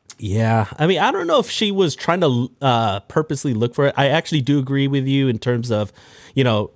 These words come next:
uh, her wanting to see if there's something still there, if, uh, if the feelings kind of went away, because, I mean, they kinda alluded to it, uh, during the movie about, I think Lon was the one who said, it's like, "Hey, you never forget your first love." And so I, I,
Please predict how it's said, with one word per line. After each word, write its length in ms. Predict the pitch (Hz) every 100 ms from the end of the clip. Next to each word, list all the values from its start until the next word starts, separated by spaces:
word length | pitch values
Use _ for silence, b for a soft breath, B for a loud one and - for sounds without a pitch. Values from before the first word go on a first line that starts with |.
| -
uh, 200 | 117 104
her 200 | - 139
wanting 300 | 120 127 123
to 160 | - 117
see 180 | - 123
if 120 | -
there's 200 | 117 -
something 440 | 123 123 131 110
still 400 | - - 123 117
there, 420 | 110 113 117 117
if, 200 | 107 - -
uh, 300 | 104 101 98 113
if 280 | 110 -
the 100 | -
feelings 600 | - 123 117 123 123 123
kind 180 | - 127
of 40 | 123
went 160 | 123
away, 200 | 123 123 120
because, 500 | 120 120 104 101 - b b b
I 80 | 113
mean, 140 | 113 107
they 100 | 107
kinda 240 | 127 123
alluded 480 | 113 107 113 113 104
to 180 | 120 110
it, 240 | 107 - 110
uh, 240 | 104 104
during 280 | 98 107 104
the 60 | 101
movie 240 | 107 107
about, 380 | 98 98 98 - b b b 135
I 180 | 143
think 180 | 151 175
Lon 220 | 117 185 170
was 120 | 113
the 60 |
one 120 | 110 107
who 60 |
said, 180 | 95 101
it's 80 | 104
like, 120 | 117
"Hey, 100 | 139
you 160 | 165 139
never 220 | 165 185
forget 340 | - 147 139
your 60 | 123
first 300 | - 120 -
love." 400 | 98 101 92 - b b b b -
And 280 | 123 113 107
so 540 | 131 120 110 123 127
I, 120 |
I, 40 | 123